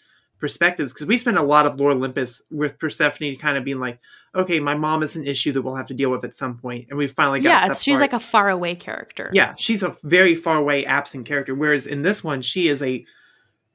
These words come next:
Speaker 1: pr-, she is a presence immediately throughout
Speaker 2: Front
Speaker 1: the
Speaker 2: and
Speaker 1: entire
Speaker 2: center.
Speaker 1: Yeah, front and center throughout all of season one, 'cause most of season one is them having the confrontation about how she wants to be on her own, which is the talk that Persephone doesn't have in Lore Olympus for, like, two or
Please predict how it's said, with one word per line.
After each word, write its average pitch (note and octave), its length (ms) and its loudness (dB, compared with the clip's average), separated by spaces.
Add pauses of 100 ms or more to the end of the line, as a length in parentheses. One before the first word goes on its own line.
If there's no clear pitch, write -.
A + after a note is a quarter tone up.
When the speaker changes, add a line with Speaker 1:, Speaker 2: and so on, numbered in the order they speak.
(140)
Speaker 1:
pr-, - 240 -8 (180)
she F3+ 240 0
is D#3 160 4
a C3+ 200 -4
presence D3 760 2
immediately D#3 840 0
throughout D3+ 340 2
Speaker 2:
Front A3+ 240 6
Speaker 1:
the C#3 60 2
Speaker 2:
and C3+ 120 0
Speaker 1:
entire C#3 260 4
Speaker 2:
center. C#3+ 240 2 (220)
Speaker 1:
Yeah, E3 320 0 (220)
front G3+ 160 6
and G3 100 -2
center E3+ 260 4
throughout D#3+ 280 2
all C#3+ 180 2
of D3+ 80 -4
season D3+ 320 -2
one, C3 300 -2 (420)
'cause D#3 180 2
most F#3 300 4
of F3+ 80 -2
season D#3+ 280 0
one D3 140 2
is C#3 120 -2
them D3 180 0
having C#3 240 0
the C3+ 60 -8
confrontation C#3 560 -4
about B2 100 -4
how C3+ 100 -4
she C3+ 140 -6
wants C3+ 160 -6
to - 60 -14
be C#3 80 0
on B2+ 80 -4
her A#2 120 -6
own, E3 200 -2
which C#3+ 180 -4
is C#3 60 -8
the C#3+ 100 -4
talk - 380 -2
that C#3+ 180 -2 (460)
Persephone E3 420 -2
doesn't D3+ 220 -4
have D3+ 100 0
in C#3 80 -4
Lore C#3 120 0
Olympus C#3+ 340 -4
for, - 100 -10
like, B2 240 -4 (160)
two F3+ 320 2
or C#3 80 0